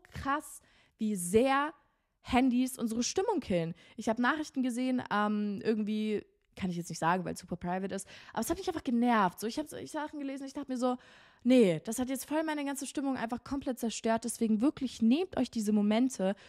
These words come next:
vor allem wenn ihr wieder lost auf Social Media seid, wenn ihr wieder so richtig in diese Welt verfallt, nehmt euch diese Momente,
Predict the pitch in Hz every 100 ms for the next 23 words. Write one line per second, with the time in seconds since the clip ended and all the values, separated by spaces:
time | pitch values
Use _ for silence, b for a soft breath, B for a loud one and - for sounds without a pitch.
0 | B - - 247 233 220 196 185 180 185
1 | - - - 175 170 165 156 160 160 170
2 | 175 165 170 175 214 - 202 175 170 165
3 | 160 180 180 - - 190 175 185 B B
4 | B B 247 349 349 - 233 226 220 220
5 | 240 269 240 240